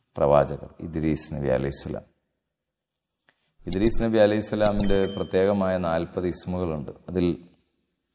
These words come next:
നാൽപതാമത്തെ ഇസ്മു വളരെ ഫലമുള്ളതാണ്. അത് തെറ്റുകൂടാതെ നമുക്ക് ആദ്യം വായിക്കാം,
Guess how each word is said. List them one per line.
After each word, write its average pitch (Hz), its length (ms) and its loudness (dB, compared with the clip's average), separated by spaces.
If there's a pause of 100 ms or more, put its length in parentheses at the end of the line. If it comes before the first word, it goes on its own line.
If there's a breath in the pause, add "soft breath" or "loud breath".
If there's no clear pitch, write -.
(280)
നാൽപതാമത്തെ 98 880 0
ഇസ്മു 90 320 -10
വളരെ 85 340 -2
ഫലമുള്ളതാണ്. 78 720 -2 (1600)
അത് 98 180 -2
തെറ്റുകൂടാതെ 104 680 2
നമുക്ക് 95 300 0
ആദ്യം 90 280 0
വായിക്കാം, 80 500 -2